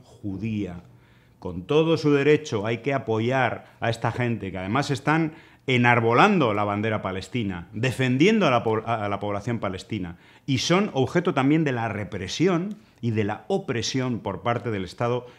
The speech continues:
sionista de Israel. No es lo mismo judío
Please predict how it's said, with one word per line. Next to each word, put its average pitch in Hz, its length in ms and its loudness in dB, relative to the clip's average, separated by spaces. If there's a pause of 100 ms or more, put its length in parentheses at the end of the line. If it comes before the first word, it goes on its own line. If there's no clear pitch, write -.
sionista 120 640 -6
de 98 80 -4
Israel. 87 420 -8
No 180 360 6
es 175 180 2
lo 123 160 2
mismo 98 500 -2 (340)
judío 190 720 -2